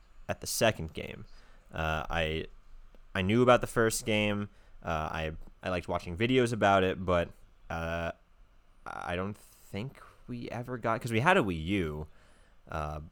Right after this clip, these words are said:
my brother did anyway. That's how we played Smash Four for a little bit, but we didn't really play the Wii U that much. Uh, so I don't think we ever had Splatoon One in our possession, but Splatoon Two we both did have. <clears throat> Excuse me.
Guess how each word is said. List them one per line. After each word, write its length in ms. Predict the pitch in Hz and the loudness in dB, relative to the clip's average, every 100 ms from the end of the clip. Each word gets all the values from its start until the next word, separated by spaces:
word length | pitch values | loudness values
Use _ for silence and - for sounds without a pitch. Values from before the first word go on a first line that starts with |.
| - 87 | -14 -10
my 100 | 82 | -2
brother 320 | 95 107 82 | 0 0 0
did 180 | 80 76 | -4 -6
anyway. 540 | 76 76 73 73 82 - - - - | -8 -8 -8 -10 -12 -16 -20 -20 -8
That's 220 | 82 80 | -6 -4
how 80 | 78 | -6
we 80 | 78 | -8
played 440 | - 78 82 82 | -10 -10 -10 -12
Smash 280 | - 85 80 | -10 -8 -8
Four 220 | - 80 | -10 -10
for 140 | 82 85 | -8 -8
a 40 | |
little 160 | 80 80 | -8 -8
bit, 160 | 80 | -10
but 80 | 95 | -8
we 80 | 131 | -4
didn't 160 | 175 214 | 0 0
really 160 | 165 | 0
play 220 | - 104 | 0 -2
the 100 | 82 | -2
Wii 140 | 80 80 | -6 -8
U 160 | 80 | -8
that 200 | 78 76 | -8 -6
much. 440 | 82 78 - - - - - - - - | -6 -6 -6 -10 -12 -20 -20 -20 -20 -14
Uh, 360 | - 78 78 76 76 _ - - - | -8 -8 -8 -10 -14 _ -20 -20 -12
so 420 | - 95 80 78 | -6 -2 -2 -2
I 100 | - | -4
don't 220 | 90 151 160 | -2 -2 -4
think 140 | 170 | -6
we 120 | 127 | -4
ever 180 | 104 95 | -4 -6
had 300 | 92 87 85 | -4 -4 -4
Splatoon 540 | - - - 85 80 | -10 -12 -10 -8 -6
One 220 | 78 80 78 | -6 -6 -6
in 60 | |
our 100 | 78 | -8
possession, 560 | - 80 80 - 78 78 | -10 -8 -8 -8 -10 -12
but 160 | 73 | -14
Splatoon 320 | - - 123 117 | -12 -4 -4 -4
Two 160 | 104 | -4
we 60 | 90 | -2
both 300 | 92 90 - | 0 -2 -2
did 200 | 95 92 | -2 2
have. 380 | 92 90 87 - - - - - - - - - - - | 4 4 2 -4 -16 -20 -20 -20 -20 -20 -20 -20 -14 -10
<clears throat> 140 | 156 | -6
Excuse 540 | 160 123 80 - 120 104 | -4 -6 -6 -6 -4 -4
me. 120 | - | -8